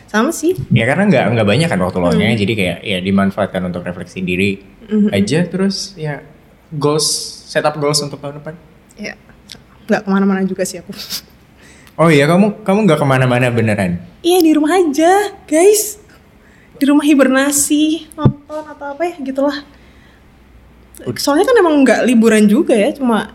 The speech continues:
Speaker 1: waktu tanggal lebaran aja, jadi ya udah.
Speaker 2: Ya, berarti selayaknya istirahat doang ya?
Speaker 1: Iya,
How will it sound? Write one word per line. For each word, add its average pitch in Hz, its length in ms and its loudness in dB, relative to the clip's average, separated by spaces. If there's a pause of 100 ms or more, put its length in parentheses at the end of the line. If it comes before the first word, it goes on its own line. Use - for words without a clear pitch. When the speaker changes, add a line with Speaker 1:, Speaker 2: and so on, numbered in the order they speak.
Speaker 1:
waktu 208 200 -10
tanggal 202 240 -4
lebaran 180 280 -10
aja, 220 120 -12
jadi 208 320 -10
ya 214 80 -14
udah. 240 240 -8 (960)
Speaker 2:
Ya, 113 160 0
berarti 110 260 -2 (340)
selayaknya 120 680 -2 (380)
istirahat 127 520 -2
doang 101 280 2
ya? 95 120 2
Speaker 1:
Iya, 202 340 2